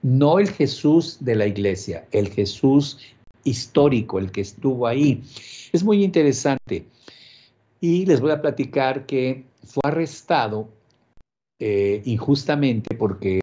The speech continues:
no tenía por qué ser arrestado, de blasfemia y herejía,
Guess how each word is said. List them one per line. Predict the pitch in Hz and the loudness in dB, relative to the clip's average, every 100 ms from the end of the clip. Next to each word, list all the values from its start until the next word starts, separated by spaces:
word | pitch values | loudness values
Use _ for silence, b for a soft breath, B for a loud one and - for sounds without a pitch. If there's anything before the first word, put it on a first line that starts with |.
| 95 92 95 87 | -2 -2 -4 -4
no | 92 101 117 | 0 2 2
tenía | 120 113 110 | 2 2 2
por | 107 | 0
qué | 101 | 0
ser | 113 107 | 2 2
arrestado, | 95 95 - 98 92 92 B B B B - | 0 -4 -2 0 -2 -6 B B B B 0
de | 117 110 | 2 4
blasfemia | 107 104 - 120 117 117 110 110 | 2 0 -2 -4 -2 0 -2 -4
y | - 107 | -4 0
herejía, | 104 110 113 139 110 110 | 2 0 0 2 2 0